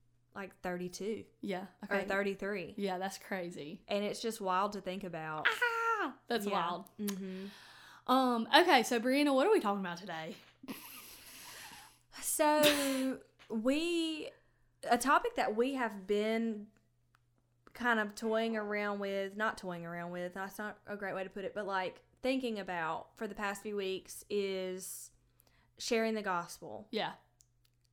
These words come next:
Speaker 1: But we're not gonna talk about that this week
Speaker 2: <laughs>
Speaker 1: simply because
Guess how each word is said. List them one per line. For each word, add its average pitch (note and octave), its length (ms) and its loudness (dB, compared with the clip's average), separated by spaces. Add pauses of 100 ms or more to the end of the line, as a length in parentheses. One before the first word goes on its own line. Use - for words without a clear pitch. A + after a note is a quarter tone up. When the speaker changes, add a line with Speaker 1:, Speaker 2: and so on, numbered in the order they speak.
(800)
Speaker 1:
But G#3+ 180 2
we're A3 140 4
not A#3+ 180 6
gonna A#3+ 140 0
talk A#3 260 -2
about G3+ 240 0
that F#3 160 -2
this F#3+ 220 -10
week F3+ 280 -4 (260)
Speaker 2:
<laughs> - 240 -20
Speaker 1:
simply B3 380 0
because G3 840 -4